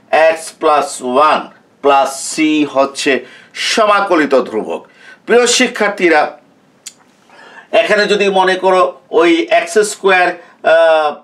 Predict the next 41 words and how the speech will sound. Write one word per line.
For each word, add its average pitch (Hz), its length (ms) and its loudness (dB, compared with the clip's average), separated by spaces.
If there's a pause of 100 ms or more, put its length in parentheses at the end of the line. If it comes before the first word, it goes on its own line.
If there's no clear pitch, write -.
(200)
প্লাস 180 340 0
টু 175 180 2
যদি 170 220 0
হতো, 165 520 0 (220)
তাহলে 165 160 2
এটা 170 180 2
অন্তর্কলন 170 540 0
করলে 180 200 2
টুয়াইস 170 400 0
এক্স 185 240 -6
প্লাস 170 320 0
ওয়ান 160 220 2
হতো, 160 260 0
এটার 151 240 2
সাথে 170 240 -4
একটা 165 180 0 (260)
মিল 160 240 2
থাকতো। - 500 -4 (280)
তখন 269 280 2
আমরা 220 200 2
জেড 208 360 0
এর 202 100 0
নিয়মে 180 240 2
চিন্তা 156 360 -2
করতাম, - 480 -2 (100)
ওই 185 140 4
যে 185 80 0
গত 180 320 0
ক্লাসে 147 300 0
বলেছিলাম। 110 540 -4 (340)
কিন্তু 180 160 2
কোনোভাবেই 214 540 0
কোনো 208 180 0
অন্তর্কলন 196 640 0
মিলছে 202 420 -2
না, 208 180 0 (280)
এই 165 180 2
জন্য 208 220 0
কৌশল 170 480 0
apply 202 400 0
করেছিলাম। 190 600 0